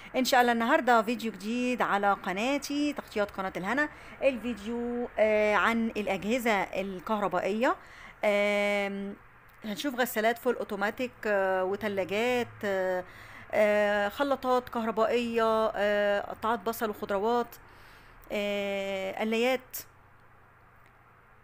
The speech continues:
آه، الجولة دي في إكس سايت، آه، على الأجهزة الكهربائية. عاملين تخفيضات حلوة جدا. آه، بس يا ريت كده بقى قبل ما نتفرج على الفيديو سوا مع بعض،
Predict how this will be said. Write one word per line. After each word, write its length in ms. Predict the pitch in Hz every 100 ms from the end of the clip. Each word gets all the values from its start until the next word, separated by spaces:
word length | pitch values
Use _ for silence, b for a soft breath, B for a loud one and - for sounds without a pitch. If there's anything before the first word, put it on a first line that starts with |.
| - - - - - - -
آه، 680 | 196 196 190 190 185 185 - - -
الجولة 340 | 214 262 233
دي 360 | 220 233 302 339
في 360 | - 214 214 -
إكس 280 | 220 - -
سايت، 460 | 190 190 311 - - - - - - - - - -
آه، 1300 | 196 190 185 185 180 180 180 180 185 - - 101 - - - -
على 160 | 185 233
الأجهزة 400 | - 180 226 233
الكهربائية. 600 | 214 202 180 - 175 - - - -
عاملين 520 | 175 196 208 233 247 240
تخفيضات 500 | 202 - 196 226 226
حلوة 280 | 226 214
جدا. 440 | 202 196 170 226 311 B B B B
آه، 280 | - 196 190
بس 240 | 190 226 226
يا 40 |
ريت 100 | 214
كده 120 | 240
بقى 120 | 220
قبل 100 | 208
ما 60 | 196
نتفرج 220 | 190 220
على 80 | 202
الفيديو 240 | 180 208
سوا 180 | 196 220
مع 160 | 214 175
بعض، 280 | 196 262